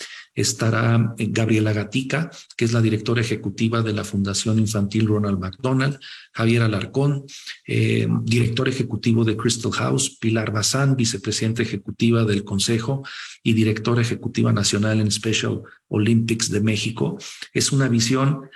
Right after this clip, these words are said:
de qué hay que hacer con las organizaciones, cómo apoyarlas, cómo hacer las alianzas, porque creo que todos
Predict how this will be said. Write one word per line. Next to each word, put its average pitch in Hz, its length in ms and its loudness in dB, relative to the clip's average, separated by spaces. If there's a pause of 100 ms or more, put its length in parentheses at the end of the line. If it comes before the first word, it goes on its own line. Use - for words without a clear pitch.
(140)
de 117 200 0
qué 151 140 -2
hay 147 160 0
que 143 100 -4
hacer 127 260 0
con 120 140 0
las 107 180 -2
organizaciones, 107 800 0
cómo 120 340 -2
apoyarlas, 107 680 -2
cómo 123 260 -2
hacer 117 300 0
las 117 200 0
alianzas, 113 540 0 (640)
porque 117 640 0 (340)
creo 147 160 0
que - 100 -2
todos 143 580 0